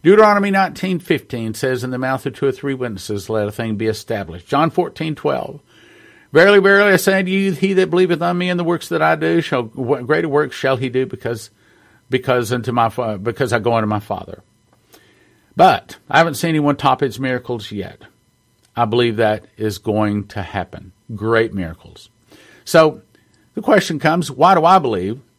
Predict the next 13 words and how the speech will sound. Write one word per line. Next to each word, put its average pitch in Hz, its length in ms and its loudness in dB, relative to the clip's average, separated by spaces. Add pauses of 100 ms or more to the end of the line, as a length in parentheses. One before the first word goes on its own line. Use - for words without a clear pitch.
(360)
the 135 120 -2
sevenfold 175 680 2
miracles 151 560 -2
will 151 120 -2
be 151 240 -2
at 131 100 -8
the 123 80 -10
sevenfold 139 680 -2
miracle 120 380 -4
crusade? 185 600 -2
Very 120 480 0
good 147 200 -8
question. - 480 -6